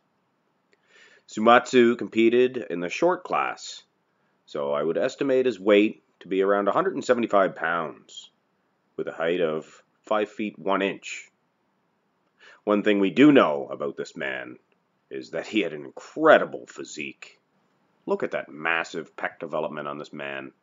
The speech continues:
This massive chest, in combination with that tiny little wee waist, gave Sumatsu just incredible proportions. Look at the conditioning of those abs.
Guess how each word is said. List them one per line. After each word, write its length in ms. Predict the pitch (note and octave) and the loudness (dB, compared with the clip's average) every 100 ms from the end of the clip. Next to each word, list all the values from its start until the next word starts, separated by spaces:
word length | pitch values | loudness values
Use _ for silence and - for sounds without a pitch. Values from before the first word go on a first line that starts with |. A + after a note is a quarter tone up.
| _ _ _ _ _ _ _ - | _ _ _ _ _ _ _ -8
This 160 | E3 | -8
massive 440 | F#2+ E2 E2 G#2 E2 | -2 -2 -2 -4 -8
chest, 480 | - D#2+ E2 - - | -6 -6 -6 -10 -18
in 140 | D#2 D2+ | -16 -8
combination 600 | F2+ F2 E2 E2 G2 F2 | -4 -4 -4 -6 -6 -8
with 120 | E2 | -8
that 260 | C#2+ - | -10 -12
tiny 360 | - - A2+ G#2 | -12 -8 -4 -4
little 200 | F#2+ F2+ | -4 -4
wee 140 | F2+ | -4
waist, 420 | E2 E2 E2 - - _ _ _ _ _ | -2 -4 -4 -10 -20 _ _ _ _ _
gave 180 | A2+ A2+ | -2 -2
Sumatsu 680 | - G2+ G2 G#2 G#2+ G#2 G#2 | -2 0 0 0 -2 -4 -4
just 300 | F3+ - C3+ | -12 -12 -14
incredible 1000 | B2+ - - - - B3 G3+ A#2+ E2+ E2+ | -14 -16 -18 -16 -6 2 4 4 -2 -6
proportions. 1040 | - D#2+ - F2 E2+ D2+ C#2 C2 - - _ _ _ _ _ _ _ _ _ _ _ _ _ - | -8 -10 -4 -4 -4 -10 -20 -20 -20 -20 _ _ _ _ _ _ _ _ _ _ _ _ _ -8
Look 120 | D3+ | -6
at 80 | G3+ | -6
the 40 | |
conditioning 600 | G2+ F#2 G2 G2+ G#2 E2+ | -8 -6 -4 -4 -4 -6
of 100 | D#2 | -6
those 220 | E2 D2+ | -8 -6
abs. 640 | D#2 E2+ F2 D2 C#2 - | -2 0 0 -2 -10 -20